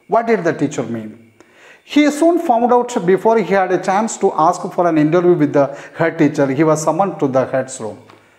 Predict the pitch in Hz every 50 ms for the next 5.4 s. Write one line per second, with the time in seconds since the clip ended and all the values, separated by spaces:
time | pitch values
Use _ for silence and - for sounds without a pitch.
0 | _ _ - - 285 269 240 269 269 277 247 277 214 214 214 202 240 247 240 240
1 | 247 190 190 220 214 214 220 202 190 202 185 - - - - - - - _ _
2 | _ _ - 170 180 190 185 - 190 190 - - - - 165 147 156 180 190 180
3 | 175 - - 156 135 123 113 165 185 180 180 - 190 180 - 175 175 160 156 -
4 | - 156 147 135 127 143 185 233 262 277 262 - - - - - - _ _ -
5 | 180 180 202 208 208 202 202